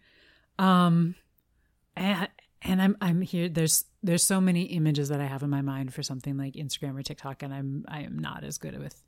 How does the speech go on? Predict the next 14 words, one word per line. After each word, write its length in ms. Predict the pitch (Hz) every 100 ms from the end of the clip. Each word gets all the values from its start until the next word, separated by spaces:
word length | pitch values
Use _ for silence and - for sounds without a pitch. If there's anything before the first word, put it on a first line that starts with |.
| _ - - _ _
with 160 | 143 -
names, 320 | 277 285 240
as 140 | 156
you 100 | 196
know. 340 | 202 190 185 185
Um, 340 | 170 151 147 147 - - -
but 320 | 165 185 185 - _ -
one 340 | 196 220 302
that 140 | 254
I 60 | 185
think 140 | 185 180
would 80 | 156
be 100 | 160
really 460 | 160 156 151 165